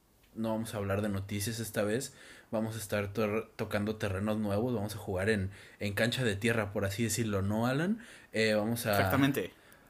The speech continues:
Speaker 1: a jugar en un terreno donde no estamos muy acostumbrados y todo esto para que, pues, ustedes, la gente que nos está escuchando, conozca más a nosotros, cómo, qué tipo de aficionados somos y cómo vemos el fútbol. Eh, sin más que decir, pues, como ya escucharon, estoy acompañado de Alan Herrera.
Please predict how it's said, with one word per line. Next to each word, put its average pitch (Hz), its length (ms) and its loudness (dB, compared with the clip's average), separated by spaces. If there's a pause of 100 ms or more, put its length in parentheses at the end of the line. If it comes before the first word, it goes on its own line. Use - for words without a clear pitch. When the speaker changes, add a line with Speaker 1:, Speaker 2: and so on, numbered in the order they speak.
(200)
Speaker 1:
a 120 80 2
jugar 120 260 4
en 127 120 2
un 127 100 0
terreno 127 260 0
donde 110 200 0
no 110 80 -2
estamos 123 220 -2
muy 127 120 2
acostumbrados 123 540 -2
y 113 40 -4
todo 117 220 0
esto 117 240 -4
para 104 240 -4
que, 101 120 -8
pues, 101 200 -10
ustedes, 107 320 -2
la 113 80 -2
gente 107 220 -4
que 123 60 -4
nos 104 120 -2
está 101 140 -8
escuchando, 120 580 -2 (380)
conozca 117 520 0
más 120 560 0 (600)
a 117 100 2
nosotros, 113 680 -2
cómo, 110 600 0 (440)
qué 123 120 -2
tipo 131 340 -2
de 123 80 2
aficionados 104 680 -2
somos 107 380 -2
y 107 60 -6
cómo 104 260 -2
vemos 107 320 -2
el 98 100 -6
fútbol. 117 540 0 (680)
Eh, 101 560 2
sin 104 200 -2
más 104 180 -2
que 123 120 0
decir, 120 320 2
pues, - 300 -4
como 104 220 -4
ya 98 140 2
escucharon, 113 560 -2
estoy 107 220 -4
acompañado 104 580 0
de 95 160 2
Alan 101 340 2
Herrera. 101 480 0